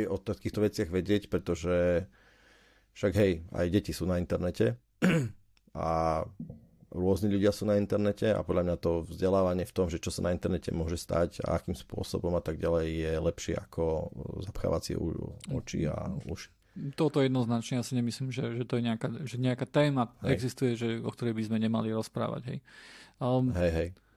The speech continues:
Speaker 2: Hej, no, o-, ono, a t-, a ty si myslíš, že jednoducho, aspoň tak si to naznačil, že si myslíš, že to bolo, že to bolo nejakým spôsobom... Lebo, lebo ja si predstavím, že sociálne siete a všetky tie algoritmy sú také, aby spájali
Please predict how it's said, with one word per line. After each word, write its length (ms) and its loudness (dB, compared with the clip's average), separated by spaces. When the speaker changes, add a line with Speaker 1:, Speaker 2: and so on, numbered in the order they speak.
Speaker 2:
Hej, 120 6
no, 240 4
o-, 400 2
ono, 320 4
a 140 2
t-, 100 -2
a 80 6
ty 160 0
si 140 0
myslíš, 480 2
že 80 2
jednoducho, 340 0
aspoň 240 2
tak 100 2
si 100 -6
to 120 -2
naznačil, 500 2
že 140 2
si 100 -4
myslíš, 300 2
že 100 2
to 100 -2
bolo, 600 2
že 140 -8
to 140 -4
bolo 160 4
nejakým 240 0
spôsobom... 400 -2
Lebo, 40 -4
lebo 140 0
ja 80 4
si 80 -2
predstavím, 340 0
že 80 -2
sociálne 460 2
siete 320 0
a 160 4
všetky 320 -4
tie 100 0
algoritmy 460 2
sú 120 -4
také, 280 2
aby 160 2
spájali 640 2